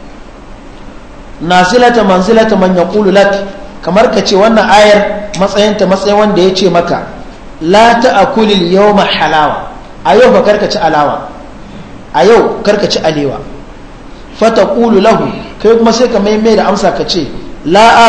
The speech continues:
akulil yawma illa al halawa." Yau ba abin da zan ci sai alewa. Ya ce maka karka ci alewa.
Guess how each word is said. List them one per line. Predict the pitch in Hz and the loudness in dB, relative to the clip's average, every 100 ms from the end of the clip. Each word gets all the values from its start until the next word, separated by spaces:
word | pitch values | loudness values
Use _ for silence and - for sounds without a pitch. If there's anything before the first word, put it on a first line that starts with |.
| 226 | 4
akulil | 247 214 185 | 2 2 4
yawma | 214 208 - | 4 2 0
illa | 190 175 | -2 -2
al | - | 0
halawa." | 147 143 127 - - - - - - - | -2 -2 -4 -8 -14 -16 -16 -16 -12 0
Yau | 240 | 2
ba | 226 240 | 4 4
abin | 190 175 226 | 4 4 2
da | 190 | 2
zan | 233 220 | 2 0
ci | 196 | -2
sai | 214 | 0
alewa. | 170 156 139 110 - - - - - - - - - - - - - - - - - - - - - - - | 0 0 -2 -6 -12 -18 -20 -20 -18 -16 -16 -16 -18 -20 -20 -20 -18 -18 -18 -16 -16 -16 -18 -16 -16 -16 -12
Ya | - 202 226 | 0 2 4
ce | 254 | 2
maka | 220 202 | 4 2
karka | - 208 185 | 2 0 0
ci | - | -2
alewa. | 165 156 156 127 | -2 0 -2 -2